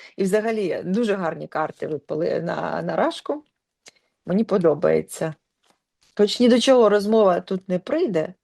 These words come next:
особливо так, не можу сказати, щоб до чогось прийшла. Але в цілому у нас виграшні по-, по-, по-, позиція. І те, що Росія блефує, буде про територію, про наступ, е,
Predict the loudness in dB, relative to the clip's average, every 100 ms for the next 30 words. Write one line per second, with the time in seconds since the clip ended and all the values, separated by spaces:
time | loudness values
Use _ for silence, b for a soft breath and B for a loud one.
0 | _ _ _ -10 -10 -6 -4 0 0 0
1 | -4 -6 -10 _ _ _ -8 0 2 2
2 | -2 -8 -10 -10 -4 -2 -2 -2 -2 -4
3 | -4 -4 0 -2 -2 B B B B B
4 | _ _ 0 2 2 2 0 2 2 0
5 | 0 0 -2 0 -6 -10 -14 -8 -8 -8
6 | -4 -2 -2 -6 -10 -10 _ -4 2 0
7 | 0 -4 -4 -4 -6 -4 -2 -2 0 0
8 | 0 -2 0 2 2 0 -12 -4 -2 -2
9 | 0 2 2 -2 -6 _ _ _ _ _
10 | _ _ _ _ -4 -2 -2 -2 -2 0
11 | 0 0 -2 -2 -2 -2 -4 -6 -10 -16
12 | _ b b b b b -4 -2 -2 -2
13 | -4 -6